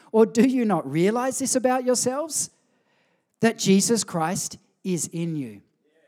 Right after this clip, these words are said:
You have every resource. You have every answer to all of those little s-, problems that keep coming up, all of those distractions, all of those issues of life that keep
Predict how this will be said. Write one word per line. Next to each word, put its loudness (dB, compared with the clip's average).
You -6
have -4
every -2
resource. -4
You 0
have -2
every -2
answer -2
to -8
all 0
of -2
those -2
little -4
s-, -8
problems -4
that -14
keep -6
coming -4
up, -8
all -2
of -4
those 0
distractions, -6
all -2
of -6
those 0
issues -4
of -8
life -4
that -10
keep -4